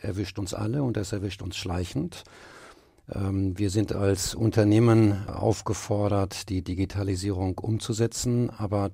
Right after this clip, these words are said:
tatsächlich sind wir es als Privatpersonen, ähm, auf dem Weg, die Digitalisierung so zu nutzen, wie sie auch im Unternehmen auftauchen sollte. Das heißt, ähm,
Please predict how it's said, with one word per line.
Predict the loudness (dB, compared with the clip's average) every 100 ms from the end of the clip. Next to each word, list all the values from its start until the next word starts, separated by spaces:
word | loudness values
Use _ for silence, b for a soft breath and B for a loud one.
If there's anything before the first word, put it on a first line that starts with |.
| -4
tatsächlich | -4 -4 -4 -4 -2 -4 -4
sind | -4 -2
wir | 2 0
es | 2
als | -2 -2
Privatpersonen, | -2 2 2 2 0 0 2 4 4 4 0 B B B B B B _ -2
ähm, | 0 2
auf | 0
dem | 0 2
Weg, | 2 0 -2
die | -2
Digitalisierung | 0 -2 0 0 2 2
so | 0
zu | 2
nutzen, | 0 2 2 4 4 0 -6
wie | -2 -2
sie | 0 0 0 -2
auch | -4
im | -4 -4
Unternehmen | -2 -2 0 -2 -2
auftauchen | -4 0 0 -2
sollte. | -6 -8 -10 -12 B B B B B B B B
Das | -2 4
heißt, | 6 6 4 0 4
ähm, | 6 6 6 2